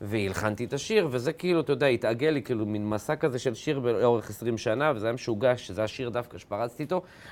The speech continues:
למרות שיש לי שירים ש-, יותר תבניתיים, יותר רפיטטיביים, יותר קליטים, שעל פניו אמורים להיות בנוסחה של הלהיט הרבה יותר נכונים, ווואלה, כאילו.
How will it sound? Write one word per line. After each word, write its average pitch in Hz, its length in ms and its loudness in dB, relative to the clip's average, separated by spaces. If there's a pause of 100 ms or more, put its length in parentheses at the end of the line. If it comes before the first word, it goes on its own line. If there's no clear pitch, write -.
למרות 117 240 0
שיש 139 180 -4
לי 127 60 -8
שירים 117 360 -2
ש-, - 120 -14
יותר 151 260 2
תבניתיים, 143 540 -2 (300)
יותר 151 300 2
רפיטטיביים, 127 720 0 (280)
יותר 117 380 8
קליטים, 185 580 2 (300)
שעל 147 440 6
פניו 208 360 8
אמורים 165 380 2
להיות 185 440 4
בנוסחה 143 720 4
של 165 220 2
הלהיט 139 640 4 (760)
הרבה 139 340 8
יותר 220 300 6
נכונים, 214 580 4 (120)
ווואלה, 269 420 2
כאילו. 143 440 -2